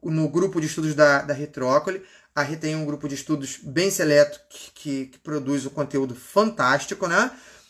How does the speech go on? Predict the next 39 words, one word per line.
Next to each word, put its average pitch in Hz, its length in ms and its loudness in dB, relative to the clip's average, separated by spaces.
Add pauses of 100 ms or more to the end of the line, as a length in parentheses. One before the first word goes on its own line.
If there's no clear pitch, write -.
(200)
E 180 140 0
o 160 80 -2
pessoal 185 260 0
tava 180 220 -2
com 185 180 -8
dúvida 170 380 -2
da 165 160 2
foice, 170 760 2 (180)
pra 175 200 0
onde 214 320 -2
que 196 100 0
a 185 40 4
foice 190 360 -6
cortava, 170 680 0
se - 100 -8
ela 175 160 -6
corta, 160 380 -4
se 156 100 -8
ela 156 140 -6
não 143 100 -8
corta. - 500 0
E 208 120 0
aí 214 40 4
eu 214 60 0
preparei 190 400 -2
esse 180 180 -8
slide 160 440 0
daqui 151 500 -6 (480)
pra 151 140 0
gente 160 140 -4
poder 160 240 -2
entender 156 500 -2
a 160 60 -6
questão 160 340 -8
da 180 100 -8
foice. - 520 -14 (1700)
Há 220 240 6
pessoas 226 800 2 (400)
que, 214 400 -4